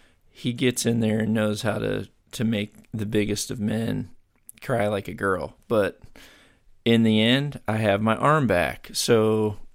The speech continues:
uh, I haven't really been able to shoot for several months because I was dealing with that. I had worried about,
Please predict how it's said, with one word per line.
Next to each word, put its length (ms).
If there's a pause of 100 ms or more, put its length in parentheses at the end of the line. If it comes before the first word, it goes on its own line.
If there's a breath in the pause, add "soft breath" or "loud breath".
(140)
uh, 520
I 60
haven't 320
really 200
been 180
able 220
to 80
shoot 400
for 140
several 400
months 380
because 340
I 80
was 180
dealing 320
with 160
that. 480
I 120
had 120
worried 380
about, 440